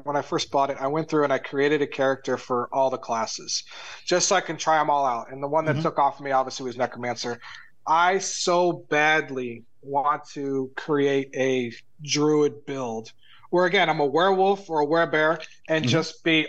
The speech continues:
Speaker 1: all out, just annihilation. And just use the pulverize or, but I, I hate, I don't wanna switch back and forth. I wanna just stay a werewolf.
Speaker 2: Mm-hmm.
Speaker 1: And the one thing that I liked about in Diablo two was you could just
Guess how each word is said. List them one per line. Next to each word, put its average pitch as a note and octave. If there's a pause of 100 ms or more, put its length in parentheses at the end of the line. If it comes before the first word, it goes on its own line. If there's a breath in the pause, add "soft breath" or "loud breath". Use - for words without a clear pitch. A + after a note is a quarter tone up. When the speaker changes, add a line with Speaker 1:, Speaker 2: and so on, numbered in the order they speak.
Speaker 1:
all D3
out, D3
just -
annihilation. C3 (760 loud breath)
And C#3+
just B2+
use B2
the - (100)
pulverize D#3+
or, C3+ (100)
but D3+
I, D#3
I -
hate, F3+
I E3
don't A3+
wanna G#3
switch G3
back E3
and D3+
forth. -
I A#2+
wanna C#3+
just C3+
stay -
a E3
werewolf. F3+ (360)
Speaker 2:
Mm-hmm. D3
Speaker 1:
And C#3+
the C#3+
one F#3
thing F#3+
that E3
I D3
liked D#3
about C#3
in C3+
Diablo A#2+
two D#3+ (640 loud breath)
was D3+
you E3
could D#3
just C#3